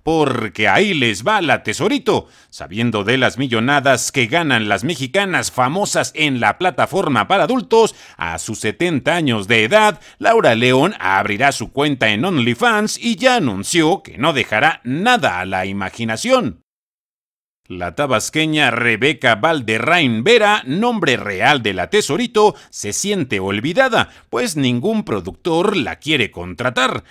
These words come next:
Como no hay trabajo ni dinero, echó mano de sus ahorros y hasta se realizó varias operaciones estéticas,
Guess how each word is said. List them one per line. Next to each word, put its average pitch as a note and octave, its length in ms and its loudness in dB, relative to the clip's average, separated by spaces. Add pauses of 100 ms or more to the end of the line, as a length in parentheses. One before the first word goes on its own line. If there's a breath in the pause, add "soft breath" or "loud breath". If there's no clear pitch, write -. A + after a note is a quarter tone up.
(160 soft breath)
Como D2 220 -20
no B2+ 140 0
hay C#3 100 2
trabajo A2+ 500 -2
ni G3 120 -4
dinero, A3+ 520 2
echó A#3 380 -2
mano C#3 340 0
de F2+ 100 -8
sus - 260 -4
ahorros A#2+ 600 0
y A#2 200 0
hasta G2 340 -2
se G#2+ 180 -4
realizó G#2+ 680 -2
varias C3+ 600 -2
operaciones C#3 760 -2
estéticas, A3 760 -2